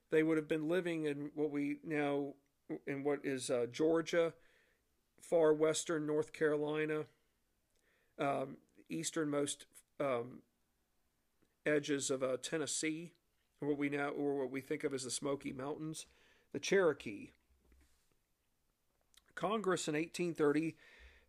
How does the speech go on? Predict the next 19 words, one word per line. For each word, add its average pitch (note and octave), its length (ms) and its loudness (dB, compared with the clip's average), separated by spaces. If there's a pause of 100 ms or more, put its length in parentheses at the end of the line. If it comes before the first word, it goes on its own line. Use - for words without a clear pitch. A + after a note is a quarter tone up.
(280)
um, D3 260 4
enacted D3+ 600 2
the, C#3+ 220 2
um, C#3 220 2
Indian D#3+ 420 2
Removal C#3+ 560 2
Act C3+ 380 -6
that C3+ 160 -2
was B2+ 140 -6
signed C#3+ 280 -2
by B2+ 140 0
President C3+ 540 0
Andrew C#3 340 0
Jackson. C#3 640 -4 (1300)
Basically, G3 440 4
the F#3 160 0
act D#3+ 380 0 (260)
stated D#3+ 600 0
that, C#3+ 280 2